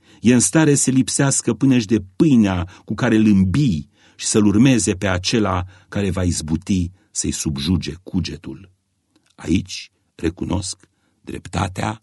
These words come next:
era de partea ta. Taina existenței umane nu constă în a trăi, ci în a ști pentru ce trăiești. Fără o noțiune precisă a rostului său pe lume,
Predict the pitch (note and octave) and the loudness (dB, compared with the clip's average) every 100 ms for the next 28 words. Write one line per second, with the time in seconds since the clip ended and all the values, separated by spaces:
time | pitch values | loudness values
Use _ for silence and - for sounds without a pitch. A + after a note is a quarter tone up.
0 | _ _ _ - D2+ D#2+ E2+ F2 _ - | _ _ _ -6 -4 -4 -6 -8 _ -14
1 | D#2 - F2+ F2+ G2+ - - - - _ | -10 -4 -4 -4 -8 -6 -8 -8 -16 _
2 | _ _ _ - - - _ F3+ F3+ E3+ | _ _ _ -20 -20 -20 _ 2 6 6
3 | C#3 B2+ A#2+ A#2 - C#3 C3+ B2+ A#2+ B2+ | 6 4 0 -2 2 2 4 2 4 4
4 | B2+ B2 A#2 - _ _ - E3 D#3+ C#3 | 2 0 -2 -10 _ _ -2 0 2 2
5 | - C3+ B2 A2 A#2 A2 G#2+ F2 - _ | 2 2 2 0 0 2 2 0 -6 _
6 | _ - - - D#3 C3+ A#2 - C#3+ C3+ | _ -20 -12 -2 2 2 2 -2 0 0
7 | C3+ A2+ - G#2+ - A#2 - F#2 F2 D2+ | 2 0 0 -2 0 -2 0 0 2 0
8 | - - - _ _ _ _ - - - | -6 -12 -18 _ _ _ _ -20 -20 -4
9 | - F3+ D#3+ D3+ C#3 - - D3 B2 - | 4 6 8 6 2 0 2 4 2 0
10 | A2 F#2+ - C#3 - G#2+ A2+ A#2+ - G2 | -2 0 -2 -2 0 0 0 -2 -2 -2
11 | F#2+ F#2 A#2 G#2+ G2 G#2 C3+ A2 F2 | -2 0 -2 -2 0 2 4 2 0